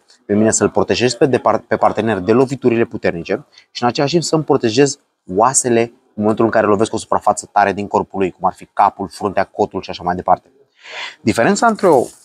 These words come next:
mănușă de box și o mănușă de M M A, după cum vedeți, este foarte mare, atât în dimensiune,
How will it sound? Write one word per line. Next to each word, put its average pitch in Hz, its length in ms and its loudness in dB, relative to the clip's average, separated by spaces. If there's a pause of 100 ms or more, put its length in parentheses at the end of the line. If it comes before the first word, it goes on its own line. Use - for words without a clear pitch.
mănușă 117 540 0
de 120 180 0
box 107 580 -2
și - 160 -8
o - 20 -6
mănușă 104 300 -6
de 131 100 0
M 110 120 -2
M 98 40 -4
A, 98 80 0
după 104 180 -8
cum 92 120 -8
vedeți, 92 260 -2
este 92 160 -8
foarte 95 300 0
mare, 90 220 2
atât 95 260 -6
în 107 160 0
dimensiune, 98 640 -2